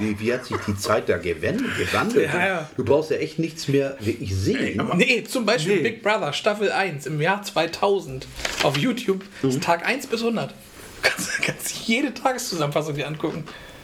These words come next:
Speaker 2: Das ist absoluter Wahnsinn.
Speaker 3: Aber ich weiß, wo, wo, wo du ankamst mit dem iPhone.
Speaker 2: Ich?
Speaker 3: Ja. Du hattest das iPhone vor mir tatsächlich.
Speaker 2: Ich war Steve Jobs, ey.
Speaker 3: Ja, aber doch nicht mal das erste. Das
Speaker 2: Nee,
Speaker 3: muss
Speaker 2: nee,
Speaker 3: das
Speaker 2: ich hab
Speaker 3: iPhone
Speaker 2: drei.
Speaker 3: drei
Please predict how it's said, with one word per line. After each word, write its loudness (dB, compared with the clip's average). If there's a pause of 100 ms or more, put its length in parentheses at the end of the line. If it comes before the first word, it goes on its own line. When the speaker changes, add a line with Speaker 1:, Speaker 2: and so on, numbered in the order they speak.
Speaker 2:
Das -4
ist 2
absoluter 2 (100)
Wahnsinn. 0 (380)
Speaker 3:
Aber 8
ich -2
weiß, 4
wo, 4 (160)
wo, 2 (140)
wo 2 (180)
du 4
ankamst 0
mit 0
dem 2
iPhone. 0 (480)
Speaker 2:
Ich? 4 (320)
Speaker 3:
Ja. 2 (540)
Du 6
hattest 0
das -6
iPhone -2
vor 2
mir -2
tatsächlich. 0
Speaker 2:
Ich -2
war 0
Steve -4
Jobs, -4
ey. -4 (720)
Speaker 3:
Ja, 4
aber 4
doch 2
nicht -2
mal 2
das -2
erste. 0 (760)
Das 10
Speaker 2:
Nee, 6
Speaker 3:
muss 2
Speaker 2:
nee, 0
Speaker 3:
das 2
Speaker 2:
ich -2
hab 2
Speaker 3:
iPhone 2
Speaker 2:
drei. -6
Speaker 3:
drei 4